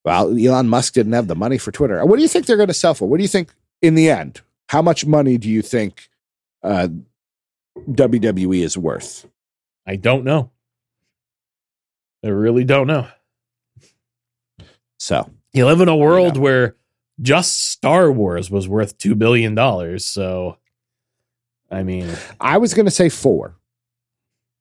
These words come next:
Speaker 1: Like, Twitter was worth forty-four or forty-five, whatever they paid. I was gonna say, uh, uh, I had said four billion. That was the number that popped into my head. Four billion dollars for W W E. But that might be high.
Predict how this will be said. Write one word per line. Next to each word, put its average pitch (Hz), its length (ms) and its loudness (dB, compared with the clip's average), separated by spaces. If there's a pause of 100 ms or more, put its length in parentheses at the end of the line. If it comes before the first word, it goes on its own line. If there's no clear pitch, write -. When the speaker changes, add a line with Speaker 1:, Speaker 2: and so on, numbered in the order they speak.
(200)
Speaker 1:
Like, 98 220 -2
Twitter 196 280 4
was 175 200 2
worth 160 240 2
forty-four 139 720 2
or 117 60 -2
forty-five, 110 600 -4
whatever 92 320 -6
they 87 160 -4
paid. 85 380 -10 (540)
I 120 120 -2
was 143 140 0
gonna 135 160 0
say, 104 220 -2 (100)
uh, 110 120 -6 (180)
uh, 82 80 -6 (440)
I 120 140 0
had 127 160 0
said 101 240 -4
four 90 320 -2
billion. 71 400 -8
That 76 140 -8
was 95 140 -10
the 98 80 -10
number 85 280 -8
that 78 300 -12
popped - 340 -12
into 71 180 -8
my 69 140 -8
head. - 240 -12
Four 131 260 4
billion 104 340 2
dollars 78 380 0
for 85 100 -10
W 71 220 -4
W 78 280 -4
E. 69 80 -6 (280)
But 117 120 0
that 131 180 2
might 170 200 4
be 220 100 6
high. 190 360 2